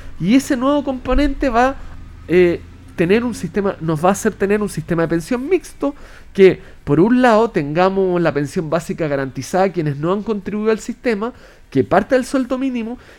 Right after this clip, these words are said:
y quienes han contribuido al sistema de pensiones tengan, obviamente, la pensión más elevada, obviamente, pero a lo menos que nos garantice mínimos de dignidad.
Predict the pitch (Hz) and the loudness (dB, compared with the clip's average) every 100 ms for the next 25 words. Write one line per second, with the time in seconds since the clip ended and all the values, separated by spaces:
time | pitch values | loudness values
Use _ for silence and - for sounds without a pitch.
0 | - 156 185 180 156 156 254 262 277 240 | -4 -2 2 2 0 -2 -4 -2 -6 -2
1 | 269 269 277 240 214 269 - - - - | 0 4 4 6 2 0 -8 -20 -20 -4
2 | 202 220 254 - 240 240 233 226 - 262 | -2 -2 -6 -2 0 2 0 -4 -4 -2
3 | 269 262 226 226 240 233 - - - - | -2 0 0 0 -2 -4 -8 -20 -20 -2
4 | 160 190 190 208 214 180 170 156 202 175 | 4 6 6 2 0 0 -2 -4 -4 -2
5 | 165 180 180 170 147 123 98 - - - | 0 0 0 0 0 -2 -8 -16 -20 -20
6 | _ - 151 147 143 135 110 - - - | _ -2 2 2 2 -2 -2 0 2 2
7 | - - - - - 220 240 254 214 151 | -2 -8 -16 -16 0 4 6 6 4 4
8 | 196 214 214 185 170 156 139 196 196 214 | 2 2 0 0 2 0 0 -4 0 0
9 | 180 - 160 190 247 247 233 226 190 170 | -2 -6 -6 -2 0 0 -2 -4 -2 -2
10 | 160 156 143 107 | -2 -2 -2 -4